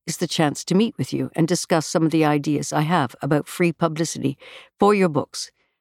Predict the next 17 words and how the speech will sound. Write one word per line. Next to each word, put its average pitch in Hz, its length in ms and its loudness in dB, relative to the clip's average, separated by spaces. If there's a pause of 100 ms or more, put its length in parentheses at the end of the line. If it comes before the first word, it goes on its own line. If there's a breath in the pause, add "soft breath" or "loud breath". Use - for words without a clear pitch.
(100)
and 170 160 4
the 165 60 2
same 208 340 4
meeting 147 400 0 (260 soft breath)
would 170 140 -2
give 180 140 2
me 180 100 4
the 160 120 2
welcome 180 360 0
chance 156 420 -2
to - 120 0
learn 156 260 4
more 151 380 2
about 147 260 0
the 156 80 -2
Virago 143 460 2
Cooperative. 156 720 -4